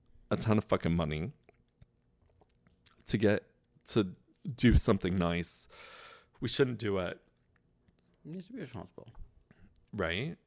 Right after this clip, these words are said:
Speaker 2: Mm-hmm.
Speaker 1: So what do you do?
Speaker 2: You
Speaker 1: We
Speaker 2: have a conversation.
Speaker 1: we called it off this year.
Speaker 2: Yeah.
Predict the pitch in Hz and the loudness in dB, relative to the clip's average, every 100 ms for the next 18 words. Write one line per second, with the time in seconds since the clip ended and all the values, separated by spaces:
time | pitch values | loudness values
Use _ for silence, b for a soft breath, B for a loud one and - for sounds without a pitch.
0 | - 117 151 202 _ _ _ _ _ _ | -12 -10 -8 -10 _ _ _ _ _ _
1 | _ _ _ _ _ _ _ _ _ _ | _ _ _ _ _ _ _ _ _ _
2 | - 147 139 135 135 143 139 127 139 156 | 0 4 4 6 4 6 4 4 4 4
3 | - 101 - _ _ _ _ _ _ - | 0 -6 -14 _ _ _ _ _ _ -4
4 | - 127 - 135 139 131 - 180 180 - | 4 4 4 -8 -8 -8 -10 -10 -12 -8
5 | 123 110 113 95 87 87 95 - - 80 | -4 2 4 4 4 0 0 -2 -8 -8
6 | - - - 113 _ _ 160 - | -6 -6 -6 -10 _ _ -12 -10